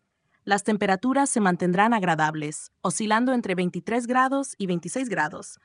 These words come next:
con máximas de hasta veintiocho grados en el norte, en el sector límite con Paraguay. Precipitaciones. Se estima que las precipitaciones oscilarán entre seis y veintidós milímetros para toda la provincia,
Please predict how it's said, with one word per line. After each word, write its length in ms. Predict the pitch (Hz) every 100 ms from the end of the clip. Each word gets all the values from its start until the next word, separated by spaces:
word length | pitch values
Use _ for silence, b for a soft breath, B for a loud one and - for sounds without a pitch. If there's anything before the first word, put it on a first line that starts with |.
| _
con 180 | 190 202
máximas 460 | 226 - 330 294
de 100 | 202
hasta 300 | 185 - 175
veintiocho 640 | 165 175 165 170 214 - 233
grados 340 | 226 220 202
en 80 | 175
el 120 | 170
norte, 420 | 233 233 262 277 - _ _ _ _ _
en 100 | 214
el 100 | 208
sector 400 | 190 190 - 233
límite 380 | 233 262 269 240
con 140 | 202 185
Paraguay. 520 | 165 156 151 139 208 _ _ _ _ _
Precipitaciones. 1040 | 214 196 185 165 160 - 160 151 185 - - _ _ _ _ _
Se 140 | - 254
estima 360 | - 294 302
que 100 | 294
las 180 | 226 -
precipitaciones 920 | 202 196 202 196 196 240 240 262 262 -
oscilarán 640 | 190 208 190 196 226 254
entre 260 | 208 185 175
seis 420 | - 247 320 - -
y 100 | 196
veintidós 440 | 185 202 240 277
milímetros 600 | 247 220 226 285 285 - b b
para 180 | - 185
toda 240 | 185 269 254
la 80 |
provincia, 640 | 226 175 160 151 160 160